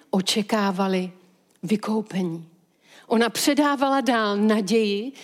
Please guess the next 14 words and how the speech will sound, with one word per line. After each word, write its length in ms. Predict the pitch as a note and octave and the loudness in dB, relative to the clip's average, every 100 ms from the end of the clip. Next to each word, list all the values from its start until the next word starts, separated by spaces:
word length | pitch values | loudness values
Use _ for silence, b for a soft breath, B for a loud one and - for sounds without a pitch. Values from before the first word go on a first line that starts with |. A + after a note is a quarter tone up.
| B - | B -4
z 160 | F#3 | 0
níž 380 | G#3 A#3 G#3 - | 2 2 0 0
sama 680 | - - A#3+ A#3+ A#3 A3+ b b | 0 0 2 0 0 -6 b b
žila. 460 | - - G#3+ F#3+ F3 - - _ _ _ _ _ _ _ _ _ _ _ _ b b b b - | -6 0 2 0 -2 -8 -20 _ _ _ _ _ _ _ _ _ _ _ _ b b b b -4
A 60 | |
někdy 340 | A3+ C4 C4+ C#4+ | 0 2 2 2
říkat 360 | C#4 C#4+ C4+ | 2 0 0
druhým 360 | A3+ C4 C4+ B3 | -2 2 2 4
lidem 600 | A#3+ A3+ A3 G#3 A3+ A#3+ - | 2 2 0 -2 -6 -10 -4
o 100 | A3 | -2
Bohu 280 | G#3+ A3 | 0 0
znamená 640 | A3+ B3+ A3+ G#3+ A#3+ A3+ A#3 F#3+ | 0 0 0 2 0 -2 -6 -4
jenom 240 | A#3 A#3 | -2 -2
tohle. 420 | A3 B3 A3 G#3+ | -2 -2 -2 -4